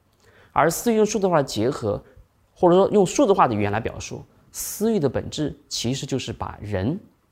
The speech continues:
数字化了，把你的用户数字化了。而在另外一端，如果你把货也数字化了，但货也数字化、人也数字化之后，他们之间就有一个非常高效的匹配，商业的效率也会因此往前再走一大步。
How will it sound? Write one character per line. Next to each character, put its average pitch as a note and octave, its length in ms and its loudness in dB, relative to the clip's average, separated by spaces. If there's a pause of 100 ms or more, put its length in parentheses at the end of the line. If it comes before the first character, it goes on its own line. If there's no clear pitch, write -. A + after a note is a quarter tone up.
(140)
数 - 160 -10
字 G2+ 80 -6
化 - 140 -12
了， - 140 -16 (480)
把 D#3+ 140 4
你 D#3 100 4
的 D3+ 80 2
用 F3+ 240 4
户 G#3+ 280 -2
数 - 140 -12
字 F#2+ 60 -10
化 - 180 -16
了。 - 120 -20 (300)
而 C#3+ 100 2
在 F#3+ 100 6
另 C#4 140 8
外 F3 120 8
一 A2+ 40 4
端， B2 180 2
如 C#3 60 0
果 F#3 80 4
你 F3 80 2
把 A2+ 100 0
货 C#4 300 0
也 D#3+ 100 0
数 - 160 -10
字 - 80 -16
化 - 200 -14
了， - 100 -20 (520)
但 F#3+ 160 4
货 D4+ 260 4
也 F3 80 8
数 C#3 140 0
字 C3 100 2
化、 B2 200 4
人 A2 160 2
也 A3+ 120 6
数 D3+ 120 -2
字 C3+ 60 -2
化 B2 160 -2
之 C3+ 120 -10
后， E3 220 0 (220)
他 - 100 -2
们 D3 140 4
之 D3 120 -2
间 D3 200 0
就 D3+ 100 0
有 A2+ 100 2
一 G#2+ 80 -4
个 A2+ 120 -4
非 G3+ 180 0
常 A2 180 -4
高 B2+ 200 -2
效 B2+ 140 -6
的 A2 160 -8
匹 - 240 -18
配， - 160 -12 (200)
商 - 360 0
业 G#3 40 6
的 C#3 100 2
效 A2 260 -4
率 A2 180 -6 (160)
也 G2 100 -4
会 A2+ 140 -4
因 C3+ 100 0
此 C3 140 -6
往 F#2+ 160 -8
前 G2 180 -10
再 A#2 160 -8
走 - 220 -12
一 - 100 -16
大 - 240 -18
步。 - 60 -20